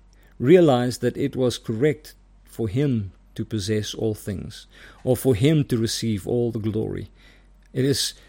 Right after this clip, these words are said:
right to, to bring him the power and the riches and the wisdom and the strength and the honor and the glory and the blessings. To honor him,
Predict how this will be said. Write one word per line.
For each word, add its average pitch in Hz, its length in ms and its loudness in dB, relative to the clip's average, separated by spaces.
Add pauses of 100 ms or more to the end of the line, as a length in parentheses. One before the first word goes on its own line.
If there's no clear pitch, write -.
(200)
right 139 540 4
to, 139 260 2
to 127 520 -2
bring 139 300 4
him 120 640 2 (720)
the - 80 -12
power 143 500 4
and 120 140 0
the 117 40 -2
riches 123 460 0
and 120 100 -2
the 123 60 0
wisdom 127 460 0
and 117 80 -2
the 110 60 -4
strength 143 440 -4
and 120 100 -2
the 110 60 -2
honor 139 300 0
and 120 120 -2
the 117 60 -2
glory 131 380 2
and 120 120 0
the 117 60 -2
blessings. 107 720 -6 (2500)
To - 220 -6
honor 151 240 4
him, 107 420 2